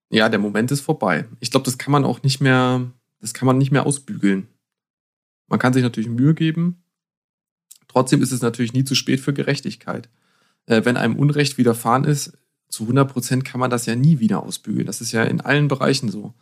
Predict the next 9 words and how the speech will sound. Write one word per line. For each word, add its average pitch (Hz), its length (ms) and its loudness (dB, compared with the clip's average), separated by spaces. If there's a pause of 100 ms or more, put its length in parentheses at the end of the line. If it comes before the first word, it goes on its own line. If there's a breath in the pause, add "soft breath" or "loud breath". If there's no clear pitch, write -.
(800)
Ähm, 110 500 2 (160)
aber 113 160 0
man 110 140 2
kann 127 160 0
natürlich 120 380 -4
versuchen, 139 640 2 (840)
ja, 107 300 2 (1300)
noch 120 220 2
n-, 120 220 0